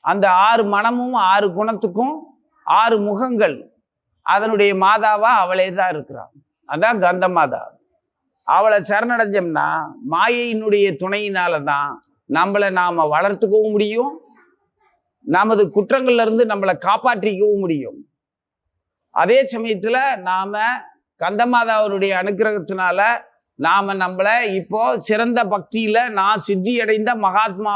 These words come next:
வகையில தான் நான் போய்கிட்டு இருக்கேன், நான் நல்லபடியா இருக்கேன்னு நம்ப வைக்கிறதே அவதான். அப்படி நம்பிக்கை வந்தாலே அம்மாவுடைய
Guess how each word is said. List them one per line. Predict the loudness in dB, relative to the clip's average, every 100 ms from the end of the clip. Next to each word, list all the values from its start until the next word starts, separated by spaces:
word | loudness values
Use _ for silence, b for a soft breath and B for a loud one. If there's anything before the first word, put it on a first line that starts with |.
| -2
வகையில | -6 -2 0 0 0
தான் | -2 0
நான் | -2 -2
போய்கிட்டு | 0 0 -2 -6
இருக்கேன், | -4 -4 0
நான் | -2 0
நல்லபடியா | -2 -2 0 2 0
இருக்கேன்னு | -2 -6 -6 -2
நம்ப | -2 0 -2 -2
வைக்கிறதே | -4 -6 -4 -2 -2
அவதான். | -4 -10 -14 _ _ _ _ _ _ _ -6
அப்படி | -2 2 2 2
நம்பிக்கை | 2 2 0 2 2 2
வந்தாலே | 2 0 0 0 0 0 -4 _ _ _ -8
அம்மாவுடைய | -6 -4 -4 -4 -2